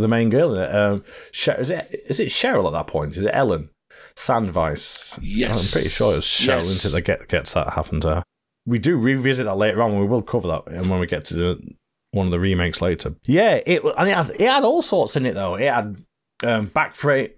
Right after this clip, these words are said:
Speaker 1: back projection. It had, they used all sorts of gadgets and gizmos, but the makeup effects were all practical.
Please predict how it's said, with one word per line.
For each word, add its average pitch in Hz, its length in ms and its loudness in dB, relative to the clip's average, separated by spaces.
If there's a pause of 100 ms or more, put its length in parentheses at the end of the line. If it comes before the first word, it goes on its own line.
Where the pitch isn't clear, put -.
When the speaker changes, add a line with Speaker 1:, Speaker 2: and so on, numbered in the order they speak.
(140)
Speaker 1:
back 139 200 -2
projection. 127 680 0
It 107 160 0
had, 107 240 0
they 123 120 2
used 139 260 2
all 151 180 2
sorts 113 300 0
of 85 320 -10
gadgets 101 500 -2
and 92 340 -2
gizmos, 95 520 -2
but 110 160 -4
the 123 100 2
makeup 151 420 0
effects - 580 -4
were 95 100 -2
all 110 200 0
practical. - 540 -6